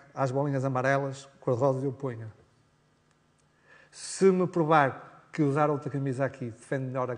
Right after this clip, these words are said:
esta questão, ou qualquer uma para mim serve.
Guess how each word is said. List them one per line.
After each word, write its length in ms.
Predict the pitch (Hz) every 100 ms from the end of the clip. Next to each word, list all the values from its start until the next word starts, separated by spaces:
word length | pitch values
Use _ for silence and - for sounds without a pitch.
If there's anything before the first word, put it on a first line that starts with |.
| -
esta 200 | 117 -
questão, 380 | 113 - 131 160 - _ _ -
ou 120 | 113 - _ - - -
qualquer 280 | 131 135 131
uma 140 | 127
para 120 | 123
mim 140 | 120 117
serve. 260 | - 117